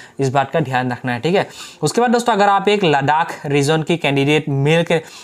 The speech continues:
अगर आप लद्दाखी मेल कैंडिडेट हो, तो आप लोग के लिए जो है, अ, रनिंग जो है, सोलह सौ मीटर रनिंग है, सिक्स मिनट थर्टी सेकंड के अंदर आप लोग को सोलह मीटर, सोलह सौ मीटर रनिंग करना होगा,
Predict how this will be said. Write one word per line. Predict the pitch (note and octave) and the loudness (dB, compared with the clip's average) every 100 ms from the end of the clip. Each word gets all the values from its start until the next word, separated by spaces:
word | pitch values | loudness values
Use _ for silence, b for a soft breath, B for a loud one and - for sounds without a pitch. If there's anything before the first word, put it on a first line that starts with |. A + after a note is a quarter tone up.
| B | B
अगर | C#3+ D#3+ | -2 0
आप | E3+ D#3 | 0 2
लद्दाखी | C#3+ C#3+ D#3 F3+ F3+ | 2 2 0 2 2
मेल | E3 E3 | 4 2
कैंडिडेट | D#3+ D#3+ D3 D3 B2+ | 2 0 2 2 2
हो, | D#3+ | -2
तो | F#3 | 2
आप | D3 C3 | 0 0
लोग | C#3+ C3+ | -2 -2
के | |
लिए | D3+ | -2
जो | C#3 C#3+ | -2 -2
है, | D#3+ A3+ B B B | 0 -2 B B B
अ, | C3+ | 2
रनिंग | C3+ C3+ F#3 F#3+ | 2 4 4 4
जो | F3 | 4
है, | F#3+ | 2
सोलह | G3 E3+ F3 | 2 2 2
सौ | E3+ G3 | 2 0
मीटर | F3 F3 | 0 2
रनिंग | F3 D#3 D#3+ | 2 2 -2
है, | E3 G#3+ - - - | -2 -4 -6 -20 -12
सिक्स | - F#3+ F#3+ - | -2 -2 -2 0
मिनट | F#3+ F#3+ G3+ E3+ | 2 2 0 -4
थर्टी | C#3+ D3+ | -2 -4
सेकंड | D#3 E3 D3+ | -2 -4 -4
के | D#3 | -2
अंदर | C#3+ C#3+ | -2 0
आप | C#3+ C#3+ | -2 -2
लोग | D3 | -6
को | E3+ | -4
सोलह | - C#3 | -2 -2
मीटर, | C3+ C#3 D3+ | -2 -4 -6
सोलह | C3+ C#3+ C#3 | -4 -2 -2
सौ | D#3 | -4
मीटर | C#3 F3 | -2 0
रनिंग | D3 C#3 | 0 -2
करना | C#3+ A#2+ B2+ | -6 -6 -4
होगा, | B2+ F3+ | -2 -2